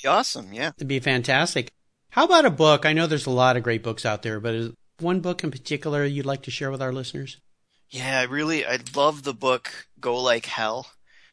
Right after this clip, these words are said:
Speaker 1: by A J Boehm.
Speaker 2: A J
Speaker 1: Yeah,
Speaker 2: Boehm,
Speaker 1: that
Speaker 2: yeah.
Speaker 1: book was a huge page turner for me, and, and I just loved the history in that book, that time, um, at Le Mans in the sixties, you know, Ferrari versus Ford,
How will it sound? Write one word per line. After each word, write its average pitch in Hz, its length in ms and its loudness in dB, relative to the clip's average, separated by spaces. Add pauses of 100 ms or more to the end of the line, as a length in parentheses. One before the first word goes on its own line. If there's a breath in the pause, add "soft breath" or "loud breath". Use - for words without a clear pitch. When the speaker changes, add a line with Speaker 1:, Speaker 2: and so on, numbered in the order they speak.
(140)
Speaker 1:
by 117 160 -2
A 131 200 0
J 131 220 2
Boehm. 127 400 -2
Speaker 2:
A 127 40 -4
J 131 100 4
Speaker 1:
Yeah, 131 280 6
Speaker 2:
Boehm, 120 100 0
Speaker 1:
that 135 180 4
Speaker 2:
yeah. 123 100 -2
Speaker 1:
book 143 220 -6 (140)
was 139 220 -10
a 120 40 -12
huge 143 380 -14
page 127 380 -10
turner 120 280 -10
for 113 160 -18
me, 113 320 -12
and, 107 380 -16
and 110 160 -10
I 107 80 -8
just - 360 -6 (420 loud breath)
loved 123 560 4
the 104 60 -10
history 107 520 -6
in 104 120 -12
that 95 220 -12
book, 104 260 -8
that 117 180 -4
time, 113 480 -2
um, 95 340 -10 (280)
at 113 160 0
Le 127 100 0
Mans 120 420 0
in 113 100 -8
the 107 60 -8
sixties, 117 680 -4
you - 80 -12
know, 110 100 -8
Ferrari 120 400 2
versus 113 360 -4
Ford, 120 520 -4